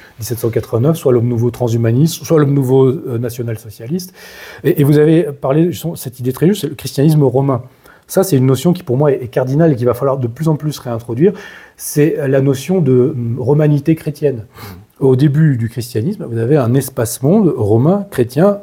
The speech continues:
Speaker 1: intégral. Il n'y a pas de division, finalement, entre, encore, il n'y a pas de schisme entre
Speaker 2: Ouais.
Speaker 1: catholicisme et orthodoxie. Et vous avez différents pôles. Euh, c'est pour ça que peut-être l'idée de multipolarité est plus accessible aux orthodoxes, parce que déjà, la, l'organisation de leur église est déjà en quelque sorte un peu multipolaire.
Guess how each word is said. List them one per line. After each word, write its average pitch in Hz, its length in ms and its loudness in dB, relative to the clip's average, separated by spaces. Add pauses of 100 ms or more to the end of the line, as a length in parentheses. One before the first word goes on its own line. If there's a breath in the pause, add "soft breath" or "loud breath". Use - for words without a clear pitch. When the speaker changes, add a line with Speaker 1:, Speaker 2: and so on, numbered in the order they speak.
Speaker 1:
intégral. 131 600 0 (120)
Il - 60 -20
n'y 123 60 -16
a - 20 -16
pas 233 240 -2 (200 loud breath)
de 135 80 -2
division, 123 560 2
finalement, 120 260 -4
entre, 117 140 -6
encore, 135 340 -2
il - 20 -2
n'y 123 40 2
a - 20 2
pas 160 80 4
de 127 100 4
schisme 135 300 -4
entre 117 160 -8
Speaker 2:
Ouais. 107 40 -10
Speaker 1:
catholicisme 107 560 -6
et 107 60 -4
orthodoxie. 107 580 -2 (540 loud breath)
Et 170 60 6
vous 139 120 4
avez 131 140 6
différents 151 400 0
pôles. 135 380 2 (1120)
Euh, 127 300 2
c'est - 120 -14
pour 135 80 0
ça 180 80 4
que 180 120 -4
peut-être 147 260 -2
l'idée 147 180 4
de 147 60 4
multipolarité 135 640 2
est 175 40 4
plus 156 200 -2
accessible 143 640 0 (400 loud breath)
aux 135 200 4
orthodoxes, 151 460 2
parce - 160 -6
que 131 100 -6
déjà, 127 520 0
la, 147 200 2
l'organisation 131 600 -2
de 123 80 -2
leur 117 160 -2
église 143 320 0
est 123 60 2
déjà 127 220 4
en 147 40 2
quelque 113 200 -10
sorte 113 180 -4
un 110 60 -8
peu 113 120 -8
multipolaire. 113 560 -8